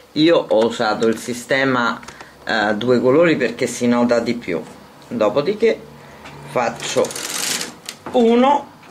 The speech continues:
con calma perché chiaramente sforzerà il carrello. Ecco, se qualche maglia non ha tirato bene, tiriamo,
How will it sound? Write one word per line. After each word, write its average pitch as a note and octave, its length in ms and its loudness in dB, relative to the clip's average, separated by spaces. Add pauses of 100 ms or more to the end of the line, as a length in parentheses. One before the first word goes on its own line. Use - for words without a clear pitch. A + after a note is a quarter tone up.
(380)
con A2+ 280 -4
calma G#2+ 500 -2
perché F2+ 360 -6
chiaramente A2 580 0
sforzerà F3 800 0
il A#2+ 120 -4
carrello. A2+ 760 -2 (1600)
Ecco, D#3 680 -2 (340)
se - 300 -6
qualche C3+ 320 0
maglia C3+ 400 2
non A#2 200 0
ha A#2+ 120 0
tirato B2 420 0
bene, F#3+ 500 0 (240)
tiriamo, A#2+ 680 0